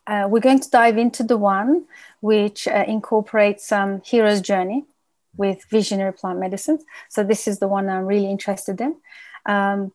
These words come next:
but please walk us through what other books you, you have written and your current project. Yeah, talk to us about your books.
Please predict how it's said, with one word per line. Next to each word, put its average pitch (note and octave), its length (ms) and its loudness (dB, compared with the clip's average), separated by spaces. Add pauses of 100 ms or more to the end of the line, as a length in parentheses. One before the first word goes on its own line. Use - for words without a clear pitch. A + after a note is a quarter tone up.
but G#3+ 360 2 (840)
please C4 260 2
walk A#3 260 0
us G#3 140 -8
through G#3 460 -2 (280)
what A3+ 220 0
other G#3+ 400 0 (340)
books G3+ 300 -4
you, F#3+ 400 0
you G3+ 140 -4
have G3 180 -8
written A3 500 -4
and F#3+ 540 -6
your F#3+ 100 -6
current G#3 400 -6
project. G3+ 720 -10 (800)
Yeah, G#3 240 -6 (120)
talk A#3+ 260 -6
to A3+ 100 -6
us G#3 160 -8
about G3+ 240 -6
your G3+ 100 -4
books. - 380 -12